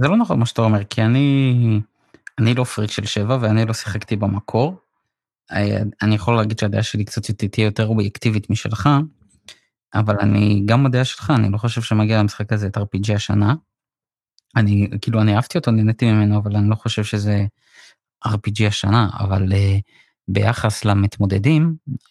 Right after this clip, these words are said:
עזוב שאני, אם כבר אני מתמודדים, הייתי נותן את זה לפרסונה,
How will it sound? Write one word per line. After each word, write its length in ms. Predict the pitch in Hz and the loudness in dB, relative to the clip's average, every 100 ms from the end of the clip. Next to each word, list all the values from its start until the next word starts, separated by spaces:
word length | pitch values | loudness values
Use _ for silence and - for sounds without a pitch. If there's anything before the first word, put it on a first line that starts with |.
| _ _ _ _ _ - | _ _ _ _ _ -8
עזוב 280 | 98 101 107 | -4 -2 0
שאני, 440 | 110 104 101 98 - | 2 4 4 2 0
אם 180 | 107 117 | 0 2
כבר 220 | 107 104 101 | 2 2 2
אני 100 | 101 | 2
מתמודדים, 440 | 98 - 101 113 | 0 0 0 2
הייתי 220 | 104 98 | 2 0
נותן 420 | 98 101 98 104 | 0 0 0 0
את 60 | 104 | 0
זה 100 | 98 | 0
לפרסונה, 600 | 95 98 92 - 104 123 | -4 -6 -6 -2 0 0